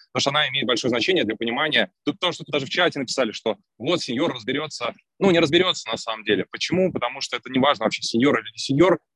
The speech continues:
Я вот, например, вроде сеньор, а занимаюсь бизнесом, да, и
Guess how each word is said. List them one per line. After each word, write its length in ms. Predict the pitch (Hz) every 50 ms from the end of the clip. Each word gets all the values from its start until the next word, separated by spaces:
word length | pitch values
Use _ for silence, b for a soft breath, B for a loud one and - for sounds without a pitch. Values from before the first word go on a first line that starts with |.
| _
Я 140 | - 127 139
вот, 120 | 139 135
например, 320 | 131 123 - 135 131 131 120
вроде 240 | 127 135 131 117 131
сеньор, 360 | - 139 143 139 175 185 165
а 100 | 120 117
занимаюсь 380 | 110 113 123 123 131 127 123 113
бизнесом, 500 | 110 139 175 160 147 135 113 - - -
да, 160 | 131 117 127
и 60 | 120